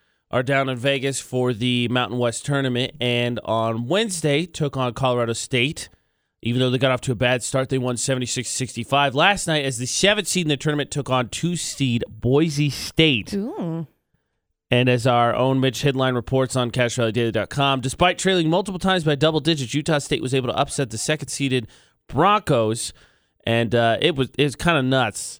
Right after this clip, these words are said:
Speaker 2: Yeah.
Speaker 1: It was really close late, free throws, steals, turnovers. Um,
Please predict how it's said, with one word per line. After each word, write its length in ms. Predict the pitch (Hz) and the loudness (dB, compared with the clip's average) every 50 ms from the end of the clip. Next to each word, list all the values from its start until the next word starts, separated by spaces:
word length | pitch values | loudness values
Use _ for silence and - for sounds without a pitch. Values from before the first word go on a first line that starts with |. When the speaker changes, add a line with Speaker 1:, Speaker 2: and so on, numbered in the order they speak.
| _ - | _ -6
Speaker 2:
Yeah. 240 | 226 294 320 294 | -4 -2 0 2
Speaker 1:
It 40 | - | 2
was 200 | 180 113 - - _ _ _ _ - | 0 0 -4 -12 _ _ _ _ -12
really 400 | - 117 127 180 202 214 208 202 | -8 -2 0 2 2 2 2 2
close 440 | - - - 180 175 175 165 - - | 0 2 4 4 4 4 2 0 0
late, 300 | 165 160 156 151 143 - | 2 4 4 2 0 -2
free 280 | - - 180 190 196 190 | -6 -2 0 0 0 0
throws, 400 | - - 180 175 165 160 160 - | -2 -2 0 0 0 0 -2 -4
steals, 500 | - - - 180 175 175 170 165 160 - | -8 -4 0 2 2 4 2 2 -2 -4
turnovers. 800 | - 170 170 165 156 156 156 151 135 143 151 151 139 - - - - _ _ _ _ _ _ - - | -2 0 0 2 2 2 2 2 2 2 0 0 0 -4 -8 -12 -14 _ _ _ _ _ _ -2 0
Um, 500 | 120 123 120 117 117 110 110 104 98 | 2 4 4 4 2 2 0 -4 -6